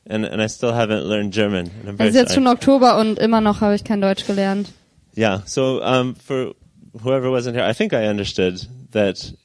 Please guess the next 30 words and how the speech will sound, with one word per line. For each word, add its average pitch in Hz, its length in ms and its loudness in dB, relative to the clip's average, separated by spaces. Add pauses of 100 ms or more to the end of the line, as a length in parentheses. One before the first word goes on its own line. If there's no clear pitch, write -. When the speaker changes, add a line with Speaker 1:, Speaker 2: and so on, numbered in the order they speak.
(180)
Speaker 1:
Ternopil, 135 600 -2
Chernobyl, 117 560 -2
yeah, 98 240 0
so 107 320 0 (240)
Speaker 2:
Ich 240 80 2
glaub, 254 160 4
ich 269 80 4
Speaker 1:
I, 311 60 4
Speaker 2:
hab 285 120 2
diese 247 300 2
Ternopil-Tschernobyl-Sache 247 1400 0
Speaker 1:
I - 180 0
have 147 200 2
to 233 80 2
Speaker 2:
verstanden. - 20 -2
Speaker 1:
say 131 220 0
that 127 180 2
everywhere 127 400 2
I 117 60 4
go. 101 340 2 (320)
I'm 98 100 -8
not 110 280 2
from 104 240 -6
Chernobyl. 95 640 -2 (100)
I - 80 -6
don't 117 280 2
glow 117 200 2
in 113 100 2
the 107 80 0
dark. 95 520 0